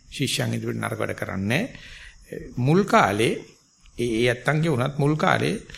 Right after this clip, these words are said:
ළමා කාලේ ඔය මොනවත් ඇත්තේ නැහැ. බොහොම සැපසේ ජීවත් වෙනවා. ලිංගික පරිණතයට ආවට පස්සේ දූ දරුවන් වුණාට පස්සේ අර දූ දරුවන් ඉදිරිපිට පෙන්කෙලින්න බෑනේ.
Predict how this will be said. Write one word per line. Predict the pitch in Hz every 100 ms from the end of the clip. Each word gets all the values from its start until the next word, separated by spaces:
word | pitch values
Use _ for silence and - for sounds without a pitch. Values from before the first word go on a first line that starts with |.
| - -
ළමා | - 127 147 185
කාලේ | 190 135 104 147 214
ඔය | - 175 160
මොනවත් | 151 196 -
ඇත්තේ | 113 123 107
නැහැ. | 123 147
බොහොම | 139 180 202
සැපසේ | 147 147 139 135
ජීවත් | 117 127 117 -
වෙනවා. | 110 139
ලිංගික | 147 160 180
පරිණතයට | 180 175 175 170 165
ආවට | 151 156
පස්සේ | - - - 254 294 - - - - - -
දූ | 143 175
දරුවන් | 196 170 139
වුණාට | 135 113 110
පස්සේ | 123 120 - 208 175
අර | 143
දූ | 135 156
දරුවන් | 160 156 151 131
ඉදිරිපිට | 131 160 165 165 175 175 -
පෙන්කෙලින්න | 156 151 156 139 120
බෑනේ. | 113 160 196